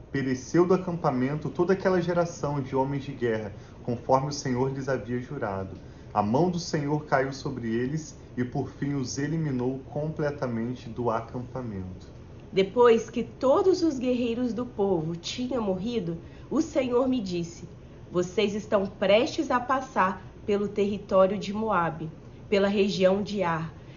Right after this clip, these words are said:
Speaker 2: e vão chegar perto da fronteira dos amonitas. Não sejam hostis a eles, pois não darei a vocês parte alguma da terra dos amonitas,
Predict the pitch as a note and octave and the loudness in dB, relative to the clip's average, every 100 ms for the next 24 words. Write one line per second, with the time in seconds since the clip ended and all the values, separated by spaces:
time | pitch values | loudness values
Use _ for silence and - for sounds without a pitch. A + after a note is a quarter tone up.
0 | - - A3 F3+ G#3 A#3 C#4 - - A3 | -14 -2 0 2 4 4 2 -2 0 2
1 | G#3+ A3 - A3+ B3 D#4 E4+ A#3 B3+ - | 4 2 0 2 2 0 -2 -2 -2 -2
2 | A#3 A3+ - F#3+ G3 G3+ G#3+ G#3 G#3 A#3 | -2 -2 0 0 0 -2 -4 -2 0 0
3 | G#3 D#3+ - - - - - - - - | 0 -2 -6 -10 -12 -16 -16 -16 -14 -4
4 | F#3 G#3+ D4 F#4 - A#3+ B3 B3 G3 G3+ | 2 4 4 2 4 4 4 2 0 2
5 | A3+ A3 - C4+ C#4+ B3 F#3+ D#3 E3+ F3 | 2 0 -2 0 2 2 2 0 -4 -10
6 | - - - - G#3 G3+ F#3+ F#3 G3+ C4 | -14 -16 -16 0 2 4 4 4 4 4
7 | B3 A#3 A3 G#3+ G3+ G3 - G3+ G3 A3+ | 4 2 2 0 0 -4 -2 0 0 0
8 | - - - - - A#3 D#4+ D4+ D#4 B3 | -8 -16 -18 -6 6 8 8 2 0 0
9 | G#3 A#3 A#3 A3 A#3 A3+ G#3+ A#3 G3 G#3+ | 2 2 2 0 -2 -2 0 0 -2 -4
10 | G#3+ A3+ A#3+ F3+ F3 D#3+ - | -2 -2 -2 -2 -4 -8 -12